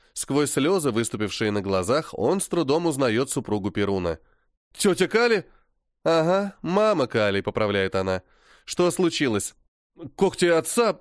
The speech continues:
пробудились". Блеет он растерянно, а потом его взгляд натыкается на меня. "А потом этот тверчанин напал на меня". Кали тут же оборачивается ко мне. "Помог, значит?" Опа! Ну, этого мы и ждали.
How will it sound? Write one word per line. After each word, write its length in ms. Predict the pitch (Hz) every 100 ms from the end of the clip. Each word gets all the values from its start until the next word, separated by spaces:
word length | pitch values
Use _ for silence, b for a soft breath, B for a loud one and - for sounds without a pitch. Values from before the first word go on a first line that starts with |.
| _
пробудились". 680 | 190 180 202 170 135 131 - b b b b
Блеет 460 | - 104 190 226 165
он 140 | 170
растерянно, 680 | 147 131 - 208 196 160 110
а 200 | - 101
потом 340 | 127 127 226 208
его 180 | 170
взгляд 380 | 135 110 127 160
натыкается 640 | 139 120 113 107 107 - 117
на 80 |
меня. 420 | 104 104 92 87 - _ _ _ _ _ _
"А 280 | - 143 147
потом 360 | 160 160 208 180
этот 420 | 165 160 - _
тверчанин 560 | 147 156 - 185 180 143
напал 300 | 139 165 165
на 80 | 156
меня". 320 | 151 135 - - - - _ _ _ - - -
Кали 380 | 123 208 247
тут 220 | 240 202 156
же 120 | 196
оборачивается 720 | 190 185 147 - 147 139 147
ко 160 | 165 151
мне. 300 | 135 110 104 _ _ _ _
"Помог, 560 | - 147 139 151 240 285
значит?" 680 | 127 151 139 - 131 - - _ _ _ _ _ _ _
Опа! 600 | 160 - 98 80 73 65 - _ -
Ну, 240 | 120 190
этого 340 | 143 180 117
мы 160 | 104 113
и 40 |
ждали. 420 | 104 98 95 85